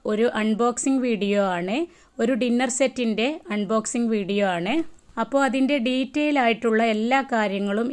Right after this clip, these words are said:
ഇതാ ഈ ബോക്സിൽ തന്നെ അവർ എഴുതിയിട്ടുണ്ട്. അതുപോലെ തന്നെ ഇതാ ഈ കളറിൽ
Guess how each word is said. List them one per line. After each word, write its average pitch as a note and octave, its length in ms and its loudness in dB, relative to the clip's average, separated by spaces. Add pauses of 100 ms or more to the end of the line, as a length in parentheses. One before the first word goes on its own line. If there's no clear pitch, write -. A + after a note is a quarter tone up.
ഇതാ A3 180 -2 (200)
ഈ - 20 0 (180)
ബോക്സിൽ G#3 400 -2 (100)
തന്നെ G#3 340 0
അവർ F#3+ 200 0 (580)
എഴുതിയിട്ടുണ്ട്. A3 720 0 (200)
അതുപോലെ C4+ 400 2 (100)
തന്നെ A#3 260 2 (200)
ഇതാ A#3+ 140 4 (140)
ഈ B3+ 60 0 (140)
കളറിൽ A#3 360 2